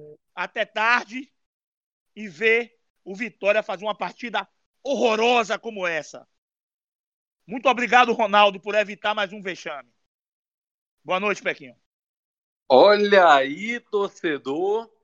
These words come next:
Speaker 2: Esse é o sentimento da nação rubro-negra. Eu tenho certeza que o Rubinho Rubigol expressou aí com a raiva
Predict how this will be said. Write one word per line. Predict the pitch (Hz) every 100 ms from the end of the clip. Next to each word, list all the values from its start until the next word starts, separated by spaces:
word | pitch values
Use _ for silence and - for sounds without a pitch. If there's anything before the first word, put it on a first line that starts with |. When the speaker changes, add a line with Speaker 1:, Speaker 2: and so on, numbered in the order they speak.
| _ _ _ _
Speaker 2:
Esse | 170 202 233 220 - 208
é |
o | 196 190
sentimento | _ 196 196 - 147 135 170 214 214
da | 202
nação | 196 165 - 185
rubro-negra. | 220 220 196 131 127 120
Eu | 135
tenho | - 240
certeza | - 196 139 - 160 208 160 -
que | - 175
o |
Rubinho | 170 160 147 185
Rubigol | 170 147 127 131 170 139 _ _ _
expressou | 156 202 _ 208 170 - 214 214
aí | 147 156 185
com | - 165
a | 147 139 147 -
raiva | 131 139 170 233 185 156 131